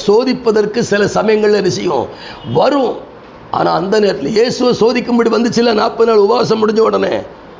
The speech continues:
"நீர் தேவனுடைய குமாரனே ஆனால் இந்த கல்களை அப்பமாகும்படி செய்யுன்னு" சொல்லிச்சுல்ல. ஒரு உபவாசம் நடந்து முடிஞ்ச உடனே வர்றது சாத்தான் தான் வருவான்.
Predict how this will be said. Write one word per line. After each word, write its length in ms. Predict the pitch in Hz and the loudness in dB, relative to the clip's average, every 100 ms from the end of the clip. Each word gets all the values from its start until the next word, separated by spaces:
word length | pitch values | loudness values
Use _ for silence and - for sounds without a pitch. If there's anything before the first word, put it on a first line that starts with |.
| - - - | -20 -20 -10
"நீர் 200 | - 233 | -2 0
தேவனுடைய 320 | 214 226 240 220 | 2 0 0 -2
குமாரனே 460 | 220 254 233 240 | -2 -2 0 0
ஆனால் 400 | 240 247 269 - - - | 0 0 -2 -4 -10 -6
இந்த 140 | 208 | -4
கல்களை 380 | 202 240 233 240 | -2 0 2 2
அப்பமாகும்படி 600 | - 240 254 208 233 233 | 0 -2 -2 0 0 -2
செய்யுன்னு" 300 | 214 247 233 | 0 0 2
சொல்லிச்சுல்ல. 640 | 233 247 240 247 220 - - - - | 0 2 0 2 0 -2 -6 -10 -2
ஒரு 180 | 202 | 2
உபவாசம் 760 | 190 240 269 254 285 302 240 175 | 2 2 0 0 0 0 0 0
நடந்து 340 | 175 214 254 | 0 0 0
முடிஞ்ச 300 | 247 226 269 | -2 -2 -2
உடனே 280 | 269 277 240 | 0 0 0
வர்றது 160 | 240 269 | 0 0
சாத்தான் 220 | - 233 | -2 -2
தான் 240 | 240 240 | 0 0
வருவான். 320 | 226 202 151 | 0 0 -2